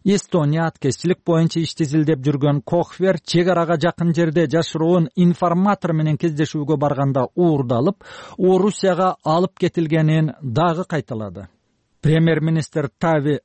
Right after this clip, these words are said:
Рывастын айтышынча, Эстон Кохверде мыйзамсыз кармоо эл аралык мыйзамдарды орой бузуу болуп саналат.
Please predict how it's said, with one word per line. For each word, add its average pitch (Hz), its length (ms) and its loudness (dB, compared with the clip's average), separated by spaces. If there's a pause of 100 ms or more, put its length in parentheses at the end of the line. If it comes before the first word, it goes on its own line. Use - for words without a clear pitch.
Рывастын 147 720 0
айтышынча, 131 640 -2 (420)
Эстон 175 580 0 (120)
Кохверде 107 760 -4 (280)
мыйзамсыз 160 720 0
кармоо 147 560 -2 (320)
эл 165 180 4
аралык 190 380 0
мыйзамдарды 170 880 0 (160)
орой 170 560 2
бузуу 160 320 0
болуп 110 260 -6
саналат. 113 560 -4